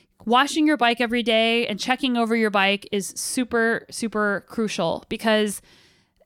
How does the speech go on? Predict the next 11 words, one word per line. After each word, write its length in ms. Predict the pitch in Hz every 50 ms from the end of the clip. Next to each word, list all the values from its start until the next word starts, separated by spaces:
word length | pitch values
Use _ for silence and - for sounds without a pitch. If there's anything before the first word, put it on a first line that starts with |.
| _ -
anything 380 | 277 285 285 285 285 294 277 269
can 120 | 285 269
happen, 580 | 240 233 226 233 226 254 240 240 233 233 233 240
and 580 | - - - 220 214 208 208 208 214 208 -
stage 260 | - - 233 233 226
races 540 | 247 240 247 233 - 262 254 247 240 226 220 - - -
are 180 | 214 214 214
really 240 | 208 214 214 220 220
hard 300 | 214 214 196 196 208 208
on 140 | 208 202 196
equipment. 640 | 190 - - 214 - 202 220 247 233 - - -